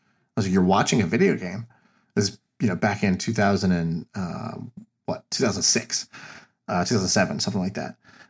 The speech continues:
And he's like, "Yeah, um, yeah, this is a, a replay of a StarCraft tur-, you know, tournament that happened yesterday." I was like, "What?" I was like, "You watch other people play video games?" And he's like, "Yeah, uh, it's great." I'm like, and it wasn't even live. It was a recording,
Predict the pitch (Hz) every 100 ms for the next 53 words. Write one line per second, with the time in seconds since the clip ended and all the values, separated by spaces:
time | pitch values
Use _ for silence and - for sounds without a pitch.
0 | - 120 110 107 110 - - 127 123 120
1 | 110 101 - 120 135 160 120 98 - 117
2 | 107 98 92 - _ _ _ - 175 170
3 | 156 147 139 135 139 135 160 - 117 98
4 | 101 107 104 101 - 135 117 98 - 127
5 | 147 123 95 127 107 101 101 95 95 92
6 | - - - _ _ _ _ _ - 104
7 | 92 82 165 339 - _ - - - _
8 | - 104 101 123 92 98 - - 123 147
9 | 151 147 139 110 98 156 202 240 233 -
10 | _ _ _ - 107 101 101 175 175 -
11 | - - 120 110 104 - 175 120 101 110
12 | 101 - _ - 135 131 170 170 165 131
13 | 120 98 90 95 98 107 104 - 165 180
14 | 190 196 202 202